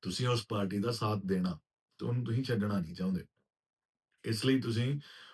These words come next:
ਉਹ ਮੁਲਕ ਛੱਡ ਕੇ ਆ ਜਾਂਦੇ ਹੋ। ਓਕੇ,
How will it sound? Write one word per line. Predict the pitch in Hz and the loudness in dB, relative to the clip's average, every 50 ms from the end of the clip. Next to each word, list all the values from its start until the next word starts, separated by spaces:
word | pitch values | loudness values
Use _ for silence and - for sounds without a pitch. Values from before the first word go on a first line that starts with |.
| - - | -10 -2
ਉਹ | - 101 | 0 2
ਮੁਲਕ | 104 107 110 127 120 | 4 4 4 2 0
ਛੱਡ | - - 107 101 95 | 0 0 0 2 2
ਕੇ | 98 92 101 98 | 0 2 0 0
ਆ | 87 82 | 0 -2
ਜਾਂਦੇ | 78 78 80 80 80 | -4 -6 -8 -8 -10
ਹੋ। | - - - _ _ _ _ _ _ _ _ _ _ _ _ _ _ _ _ _ _ | -12 -16 -18 _ _ _ _ _ _ _ _ _ _ _ _ _ _ _ _ _ _
ਓਕੇ, | - 117 113 - 92 - | 0 0 2 2 -2 -2